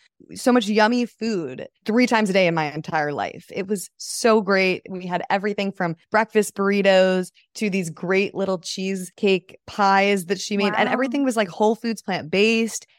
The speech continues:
Speaker 2: I
Speaker 1: And
Speaker 2: love it.
Speaker 1: and vegan, of course. Yes.
Speaker 2: See,
Speaker 1: So.
Speaker 2: that makes so much sense. Like, craft services everywhere. Take notice of this, right? You're feeding your talent chips and sugary bars and candy all day. And it's like,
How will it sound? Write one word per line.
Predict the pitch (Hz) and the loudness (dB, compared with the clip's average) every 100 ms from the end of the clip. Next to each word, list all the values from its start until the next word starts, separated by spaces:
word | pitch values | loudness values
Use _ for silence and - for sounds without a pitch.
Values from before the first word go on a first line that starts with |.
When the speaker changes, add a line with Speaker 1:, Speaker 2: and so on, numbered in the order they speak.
| _ 240 | _ -2
Speaker 2:
I | 233 | 2
Speaker 1:
And | 226 | 4
Speaker 2:
love | 269 277 | 2 0
it. | 277 214 - | -2 -2 -2
Speaker 1:
and | 190 | -2
vegan, | 175 151 135 | -2 -2 -6
of | - | -8
course. | - - - 175 | -12 -12 -12 -6
Yes. | 170 - - | -6 -8 -8
Speaker 2:
See, | 349 | -4
Speaker 1:
So. | 359 320 | -2 2
Speaker 2:
that | 330 | 0
makes | 359 370 - | 0 -6 -6
so | - 320 | -2 2
much | 339 339 - | 2 0 -2
sense. | - 302 311 254 - | -4 -2 -2 -2 -2
Like, | 233 - - | -2 -6 -2
craft | - 294 339 | 2 4 2
services | - 320 320 - 247 | -2 -2 -2 -4 0
everywhere. | 262 285 302 269 220 185 | 0 2 2 4 4 2
Take | - - 269 311 - - | -2 -6 -4 -4 -6 -2
notice | 247 247 277 302 196 - - | 2 4 4 2 2 -2 -4
of | - 247 | -2 0
this, | 220 277 226 | 2 2 2
right? | 220 220 | -2 -2
You're | 226 240 - | -4 -8 -6
feeding | 247 294 302 | -2 -2 -2
your | 262 | -4
talent | 240 - 240 247 247 226 - | -6 -4 0 2 2 0 -2
chips | - - 277 - - | -4 2 2 0 -4
and | 214 208 202 - | -2 -2 -4 -10
sugary | - - 302 277 269 | -8 -2 0 4 4
bars | 226 240 247 254 254 | 4 6 6 6 4
and | 214 202 | 2 -2
candy | - 247 254 254 | 0 2 2 2
all | 240 233 | 2 2
day. | 220 208 202 208 | 0 0 0 -2
And | 208 | -4
it's | 202 - | -8 -4
like, | 208 208 | -2 -2